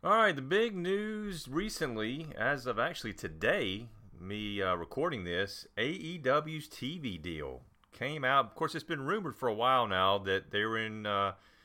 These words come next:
negotiations with Turner Broadcasting, and it, it was,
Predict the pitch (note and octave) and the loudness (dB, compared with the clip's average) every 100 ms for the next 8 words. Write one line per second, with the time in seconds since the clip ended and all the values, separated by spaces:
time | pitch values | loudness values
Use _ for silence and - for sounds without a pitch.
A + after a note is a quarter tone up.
0 | _ G#2+ A#2+ C3+ - A2+ B2 - D3+ B2 | _ 0 4 4 4 4 4 -2 -8 -4
1 | G#2+ - B2+ A#2 G#2 A2+ A2 - A2 A#2+ | -6 -2 -2 0 2 2 2 0 0 0
2 | - C#3+ A#2+ G2 F2+ F#2 | -4 -8 -4 -2 -2 -2